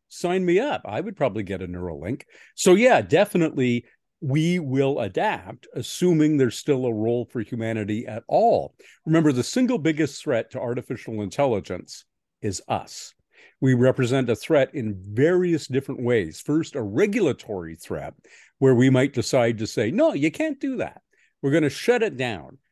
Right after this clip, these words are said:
uh, because, or shut down aspects of it. Well, that's not in A I's interest. Uh, the second threat is the geopolitical threat,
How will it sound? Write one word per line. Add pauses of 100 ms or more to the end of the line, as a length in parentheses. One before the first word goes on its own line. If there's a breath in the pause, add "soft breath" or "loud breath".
(240)
uh,
because,
or
shut
down
aspects
of
it.
Well,
that's
not
in
A
I's
interest. (400 loud breath)
Uh,
the
second
threat
is
the
geopolitical
threat,